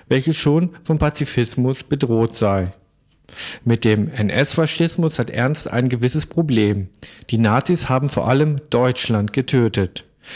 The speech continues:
In keinem von Ernsts Texten findet sich ein Hauch von Mitgefühl mit den N-S-Opfern. Im Gegenteil. Ernst sagt, er habe gewisse Sympathien für Hitler,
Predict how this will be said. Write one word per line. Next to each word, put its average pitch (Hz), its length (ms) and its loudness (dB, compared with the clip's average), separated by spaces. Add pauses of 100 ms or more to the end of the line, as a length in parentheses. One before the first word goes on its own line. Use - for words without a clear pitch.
(160)
In 110 160 0
keinem 135 380 2
von 147 200 -2
Ernsts 113 400 -2
Texten - 460 -2
findet 147 340 0
sich 170 220 -2
ein 113 180 -2
Hauch 113 260 2
von 117 200 0
Mitgefühl 139 580 0
mit 135 160 0
den 143 80 0
N-S-Opfern. 107 960 -2 (400)
Im 147 220 4
Gegenteil. 104 720 0 (500)
Ernst 139 400 2
sagt, 165 400 0
er 117 160 2
habe 127 180 2
gewisse 123 400 -2
Sympathien 131 800 0
für 151 220 2
Hitler, 117 480 2